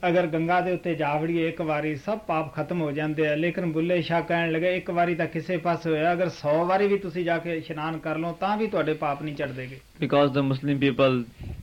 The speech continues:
Speaker 2: believe that if they will go to the pilgrimage of Makkah for once, they will become free from all the sins. But Bullhe Shah here says that until you clean your within, nothing will happen.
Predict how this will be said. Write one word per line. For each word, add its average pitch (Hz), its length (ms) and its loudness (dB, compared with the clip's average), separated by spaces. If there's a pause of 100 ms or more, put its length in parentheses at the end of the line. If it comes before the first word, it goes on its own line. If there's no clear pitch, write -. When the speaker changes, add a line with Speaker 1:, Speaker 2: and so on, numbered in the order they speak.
Speaker 2:
believe 135 320 4
that 123 280 6
if - 0 -
they 127 420 4
will 123 180 4
go 123 80 6
to 123 120 0
the 120 200 2
pilgrimage 123 420 4
of - 0 -
Makkah 123 480 2
for 117 380 4
once, 113 160 2 (760)
they 127 140 6
will 123 220 4
become 123 280 2
free 123 180 0
from 120 260 2
all 117 200 4
the 117 160 -4
sins. 113 180 2 (200)
But 117 120 2
Bullhe 127 260 4
Shah 131 160 4
here 127 180 6
says 123 400 2
that 117 140 4 (1500)
until 143 360 4
you 135 420 2 (1400)
clean 131 260 0
your 127 200 6
within, 117 400 4 (380)
nothing 131 300 2
will 131 140 4
happen. 120 420 2